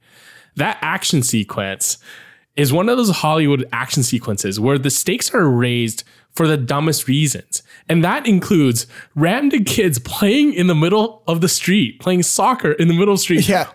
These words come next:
Speaker 1: on a highway in the middle of a desert. That doesn't make any sense at all. You're artificially raising the stakes when really they're pretty low already, because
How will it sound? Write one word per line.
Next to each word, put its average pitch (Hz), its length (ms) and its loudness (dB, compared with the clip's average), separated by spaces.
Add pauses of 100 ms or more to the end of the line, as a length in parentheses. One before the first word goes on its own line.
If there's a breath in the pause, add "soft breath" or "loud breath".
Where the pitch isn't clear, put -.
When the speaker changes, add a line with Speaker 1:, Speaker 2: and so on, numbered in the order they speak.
Speaker 1:
on 202 140 2
a 214 60 0
highway 226 540 0
in 143 160 0
the 175 80 4
middle 196 200 4
of 190 100 0
a 175 60 2
desert. 143 640 -2 (300 loud breath)
That 247 140 -2
doesn't 254 240 2
make 214 160 2
any 240 160 2
sense 208 320 0
at 156 100 0
all. 180 420 0 (120 loud breath)
You're 160 200 -2
artificially 185 640 0
raising 147 340 2
the 110 120 -2
stakes - 400 -4
when 120 240 0 (760)
really 151 400 2
they're 123 280 0
pretty 147 340 0
low 123 300 2
already, 120 420 0
because 107 720 -2